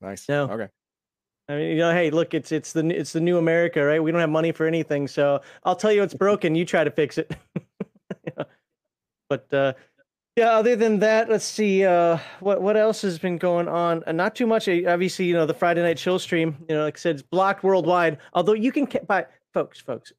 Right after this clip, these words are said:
Speaker 2: Twitch still hasn't blocked it yet, and
Speaker 1: Mm.
Speaker 2: it's on Rumble as well. I tried Odyssey, but Odyssey has, uh, ten gigabyte, uh, maximum for uploads.
Speaker 1: Mm-hmm.
Speaker 2: So it's not there. But if Heathen Dog makes his edit, if we have to go that route,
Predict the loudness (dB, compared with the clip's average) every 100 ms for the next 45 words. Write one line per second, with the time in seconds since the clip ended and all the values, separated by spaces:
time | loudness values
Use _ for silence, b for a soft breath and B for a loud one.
0 | -12 -8 -8 -6 -2 0 -2 -2 -2 -2
1 | -2 -6 -6 -6 -8 _ _ _ _ _
2 | -6 -4 -4 -4 -2 0 0 0 0 0
3 | 0 0 -2 -2 -10 _ -4 0 2 2
4 | 2 0 -2 0 2 2 0 -2 -2 0
5 | 2 2 0 0 2 2 -2 -2 -2 0
6 | -2 -2 0 0 0 _ _ -4 -4 -2
7 | -2 -4 -4 -6 -4 -4 -4 -2 -4 -4
8 | -10 -20 _ _ _ _ -12 -10 -12 _
9 | _ _ -6 0 2 0 -2 b -6 -4
10 | -2 -2 0 0 0 -2 -2 -2 0 0
11 | 2 2 0 -2 -2 -4 0 0 0 -2
12 | -2 0 0 -2 0 0 2 2 0 0